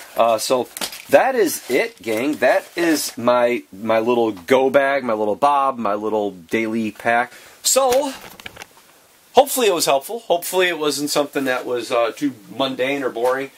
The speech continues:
I've never really done much of a, a bag dump like this or anything. I know other guys have done that kind of stuff, but...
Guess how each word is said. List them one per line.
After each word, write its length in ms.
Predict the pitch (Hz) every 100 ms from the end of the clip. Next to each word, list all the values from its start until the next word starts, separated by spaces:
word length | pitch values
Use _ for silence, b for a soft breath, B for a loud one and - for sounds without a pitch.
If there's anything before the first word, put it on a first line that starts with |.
| B B -
I've 260 | 170 202
never 240 | 202 175 143
really 380 | 127 143 135
done 340 | 110 113 143 139
much 220 | 117 -
of 100 | 101
a, 120 | 101
a 140 | - 92
bag 300 | 104 120 131
dump 220 | 139 135
like 180 | 143 143
this 240 | 143 -
or 60 | 143
anything. 360 | 135 147 143
I 60 | 120
know 160 | 131
other 200 | 127 127
guys 260 | 123 113 104
have 100 | 95
done 160 | 110 113
that 180 | 120
kind 120 | 135 127
of 60 |
stuff, 340 | - 131 131 -
but... 180 | 107